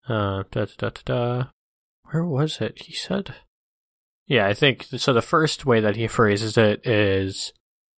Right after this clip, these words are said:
uh, basically, "We've had lots and lots of meetings as the company has grown, and especially working remotely. This has made finding time for tasks that require long stretches of deep focus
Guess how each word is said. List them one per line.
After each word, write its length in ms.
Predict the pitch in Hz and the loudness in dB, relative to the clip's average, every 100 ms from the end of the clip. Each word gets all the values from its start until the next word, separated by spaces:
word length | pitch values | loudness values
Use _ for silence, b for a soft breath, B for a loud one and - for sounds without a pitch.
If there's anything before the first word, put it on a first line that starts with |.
| 143 | -2
uh, 220 | 110 98 | 0 0
basically, 460 | 101 123 - - 104 | 2 2 2 0 -2
"We've 180 | 143 123 | 0 2
had 180 | 120 | 2
lots 220 | 117 123 131 | 4 2 2
and 100 | 117 | 2
lots 160 | 110 | 0
of 100 | 110 | 0
meetings 380 | 123 127 131 120 | 0 2 2 2
as 200 | 117 107 | -2 -4
the 40 | - | -2
company 300 | 107 107 107 | -2 0 0
has 200 | 104 98 | 0 0
grown, 520 | 110 110 107 107 104 | 4 6 8 6 2
and 100 | 101 | -2
especially 320 | 98 - 107 110 | 0 4 2 2
working 220 | 107 107 | 0 0
remotely. 480 | 110 147 135 135 135 b b b - | 4 4 6 4 4 b b b -2
This 140 | 139 | 0
has 120 | 135 | 0
made 240 | 131 117 - | 2 0 2
finding 400 | 143 151 180 151 | 0 2 0 0
time 240 | 156 147 | 2 2
for 140 | - | 0
tasks 520 | 147 - 101 110 - - | -2 0 0 0 -2 0
that 180 | 120 117 | 0 0
require 400 | 113 117 107 101 | 0 2 4 4
long 320 | 104 127 165 | 4 4 4
stretches 480 | - 135 127 131 - | 0 0 2 2 2
of 200 | 104 - | -4 0
deep 220 | 151 208 | -2 -2
focus 540 | - 101 - 107 - | 0 2 4 2 2